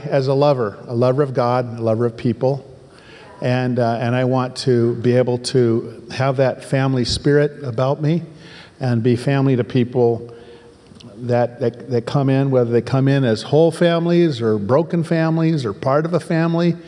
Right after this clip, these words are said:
and especially all the family wannabes. You know, you people, you young people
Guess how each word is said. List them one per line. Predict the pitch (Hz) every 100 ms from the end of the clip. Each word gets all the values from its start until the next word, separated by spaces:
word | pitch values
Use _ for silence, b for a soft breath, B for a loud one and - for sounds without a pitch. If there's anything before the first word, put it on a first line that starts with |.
| B B B -
and | 135
especially | 131 - 170 185 - 180
all | 156 160
the | 139
family | - 151 151 143
wannabes. | 127 135 135 120 117 104 - -
You | 135 190
know, | 196 139
you | 135 156
people, | 175 151 120 123 117
you | 131 131
young | 123 135 156
people | 151 135 120 117 95